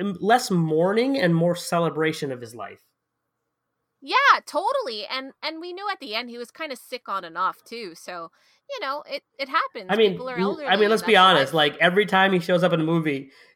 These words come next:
Speaker 1: as a cameo, we're all like, "Is this his <laughs> last? Is this
Speaker 2: He's
Speaker 1: his
Speaker 2: still
Speaker 1: last?"
Speaker 2: Yeah, yeah. It wasn't like this, and this is not recent. This has been for, like, the past couple of years. We've been like,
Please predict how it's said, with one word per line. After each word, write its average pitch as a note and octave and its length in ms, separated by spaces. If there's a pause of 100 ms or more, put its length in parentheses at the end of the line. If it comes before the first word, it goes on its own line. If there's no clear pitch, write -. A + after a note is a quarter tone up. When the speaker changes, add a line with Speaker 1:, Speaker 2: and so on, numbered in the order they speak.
(200)
Speaker 1:
as D3 160
a C#3 60
cameo, D#3 400
we're C#3 120
all C3+ 60
like, B2 180
"Is C#3 120
this D3+ 200
his D#3 160
<laughs> D3 120
last? F3+ 520
Is F#3 220
this E3+ 120
Speaker 2:
He's - 20
Speaker 1:
his F3+ 160
Speaker 2:
still D#3 200
Speaker 1:
last?" - 140 (260)
Speaker 2:
Yeah, C4 640
yeah. B3 520
It C4+ 200
wasn't E4+ 300
like B3 240 (100)
this, A#3+ 220
and C4 160
this C4+ 180
is G3+ 80
not G#3+ 240
recent. A3+ 380
This A#3 160
has C4 100
been E4 200
for, D4+ 140
like, A#3+ 160
the A#3 80
past G3 360
couple A3+ 240
of G3 40
years. G3 420
We've G#3+ 180
been A#3 180
like, G3+ 220